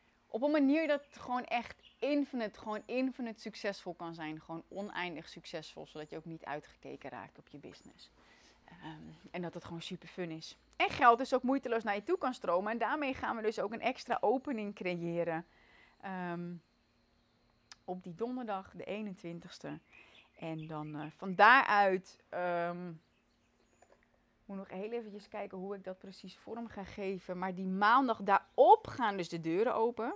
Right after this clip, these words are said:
voor Infinite. Om in te stappen. En, ehm,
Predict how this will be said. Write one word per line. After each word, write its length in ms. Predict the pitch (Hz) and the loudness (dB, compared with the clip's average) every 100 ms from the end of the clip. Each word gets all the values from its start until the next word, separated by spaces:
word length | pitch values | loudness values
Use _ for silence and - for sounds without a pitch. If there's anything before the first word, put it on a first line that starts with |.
| 403 | -10
voor 280 | - - 208 | -14 -6 -4
Infinite. 580 | 214 214 - 208 - - _ - | -4 -6 -8 -10 -12 -16 _ -6
Om 280 | 190 190 - | -4 -4 -6
in 220 | 196 208 | -6 -6
te 80 | - | -8
stappen. 500 | - 175 - 190 269 _ _ - - _ - | -4 -4 -2 -6 -6 _ _ -20 -20 _ -12
En, 360 | 180 180 175 170 | -6 -6 -4 -4
ehm, 440 | 165 160 165 | -4 -6 -6